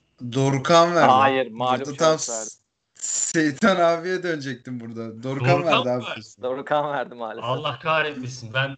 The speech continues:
Speaker 3: golün sevincini anlamamışım demek ki.
Speaker 1: <laughs>
Speaker 3: Ulan Rıdvan'a bak. Orada da t-, t-, ters tarafta da gitti pas verdi diye. Olsun.
Speaker 2: Ha, ters
Speaker 3: Yine de
Speaker 2: ayağıyla
Speaker 3: Rıdvan'dan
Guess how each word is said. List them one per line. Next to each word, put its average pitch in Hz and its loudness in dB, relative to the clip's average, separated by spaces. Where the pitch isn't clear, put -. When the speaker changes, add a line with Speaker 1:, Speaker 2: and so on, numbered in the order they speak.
Speaker 3:
golün 127 -4
sevincini 139 -6
anlamamışım 127 -8
demek 87 -16
ki. - -20
Speaker 1:
<laughs> 202 0
Speaker 3:
Ulan 190 4
Rıdvan'a 196 2
bak. 196 2
Orada 196 -2
da 202 -2
t-, - -16
t-, 143 -10
ters 196 -4
tarafta 185 -8
da 185 -6
gitti 170 -10
pas 165 -2
verdi 113 -4
diye. 95 -10
Olsun. 170 -2
Speaker 2:
Ha, 131 4
ters 139 4
Speaker 3:
Yine 277 4
de - 4
Speaker 2:
ayağıyla 151 0
Speaker 3:
Rıdvan'dan 196 -4